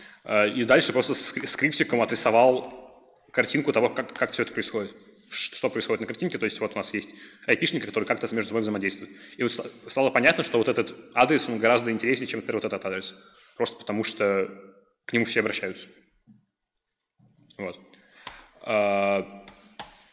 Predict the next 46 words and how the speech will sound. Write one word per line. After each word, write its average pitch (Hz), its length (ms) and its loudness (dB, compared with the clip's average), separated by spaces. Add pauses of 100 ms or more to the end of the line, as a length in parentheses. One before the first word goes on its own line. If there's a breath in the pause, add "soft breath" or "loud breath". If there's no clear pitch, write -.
(1600)
шарку 175 360 4
можно 143 300 4
также 131 260 2
скормить 127 680 2
фильтры, 147 380 -2
которые 131 300 0
мы 123 80 2
буквально 123 340 4
пишем 117 300 -2
в 107 40 2
Wire-, 110 200 0
в 123 320 -8
Wireshark 143 440 4
вот 113 80 2
здесь 110 180 0
вот. - 120 -14 (280)
Вот, - 200 -14
вот 131 80 -6
такие 151 220 2
же - 80 2
фильтры 180 240 2
можно 131 160 2
скормить. 117 200 -6
Например, 127 140 -4
вы 120 60 -4
хотите 143 200 -6 (260)
доставать 143 360 2
ин-, 147 60 -4
информацию 147 520 0
не 156 120 4
из 143 180 -6
всех 196 280 0
пакетов, 147 360 2 (500 loud breath)
а - 80 0
только 170 260 2
из - 40 -2
каких-то 151 280 0
определенных, 143 600 2
и - 20 -6
вы 127 80 -2
можете 143 320 2
эту 135 400 0
определенность 147 580 4
выразить 131 320 0
в - 40 -16
терминах 135 400 0